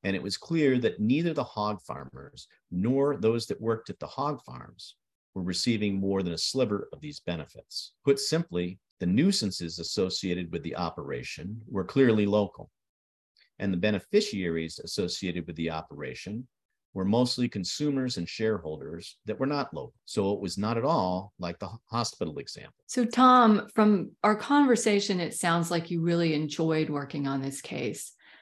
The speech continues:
Speaker 2: Tell us, what did you find was most satisfying about working on the project?
Speaker 1: Well, to me,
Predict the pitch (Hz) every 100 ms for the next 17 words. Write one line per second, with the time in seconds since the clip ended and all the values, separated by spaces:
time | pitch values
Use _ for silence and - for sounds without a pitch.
0 | _ - 254 247 220 214 - - _ 214
1 | 226 214 190 208 - 165 160 156 151 160
2 | 151 160 147 147 160 156 147 - - 117
3 | 113 113 - _ _ - 165 151 156 151
4 | 165 147 135 135 151 127 - - - -
5 | - 107 104 98 104 104 - 123 185 107
6 | 98 107